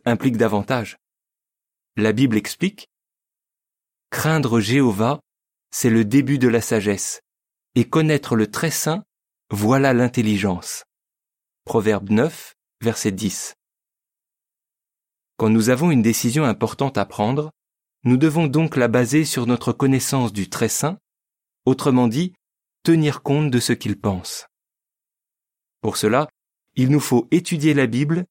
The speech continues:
et nos publications. Si c'est ce que nous faisons,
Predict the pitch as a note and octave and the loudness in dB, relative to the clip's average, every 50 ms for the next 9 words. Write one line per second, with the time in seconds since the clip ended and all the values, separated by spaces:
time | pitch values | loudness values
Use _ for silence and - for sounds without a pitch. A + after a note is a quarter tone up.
0 | _ _ B2 B2 A#2 A#2 G#2+ - - A2+ G#2+ A2+ A2 - G#2+ G2+ - - - F2+ | _ _ 2 4 4 4 2 0 -2 -2 -2 -2 0 0 -2 -2 -2 -6 -10 -12
1 | - _ _ _ _ _ _ _ _ _ _ _ _ _ _ _ _ _ _ _ | -12 _ _ _ _ _ _ _ _ _ _ _ _ _ _ _ _ _ _ _
2 | _ _ _ _ _ _ _ _ _ _ _ _ _ _ _ _ - - C3+ B2+ | _ _ _ _ _ _ _ _ _ _ _ _ _ _ _ _ -4 -4 -2 0
3 | - A3+ G#3+ - - D#3+ - C#3+ C3 A#2+ - - A#2+ G#2+ G2+ B2+ F3+ - | 0 0 0 0 -2 0 2 2 2 2 2 0 0 2 2 0 -2 -4